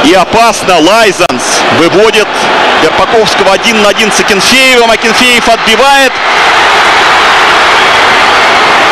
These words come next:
Падает под удар Василий Березуцкий. Кажется, что мяч попал в руку Березуцкому, но так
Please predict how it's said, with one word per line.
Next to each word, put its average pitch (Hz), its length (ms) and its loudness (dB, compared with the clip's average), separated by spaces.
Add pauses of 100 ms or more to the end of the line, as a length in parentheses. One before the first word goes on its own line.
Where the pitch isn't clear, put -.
(200)
Падает 208 480 0 (140)
под 185 160 0
удар 196 400 2 (400)
Василий 190 320 0
Березуцкий. 214 760 0 (140)
Кажется, 214 380 0
что 208 200 -2
мяч 196 300 0
попал 185 300 0
в - 180 0
руку 247 320 0
Березуцкому, 233 720 0 (140)
но 240 240 2 (340)
так 196 160 0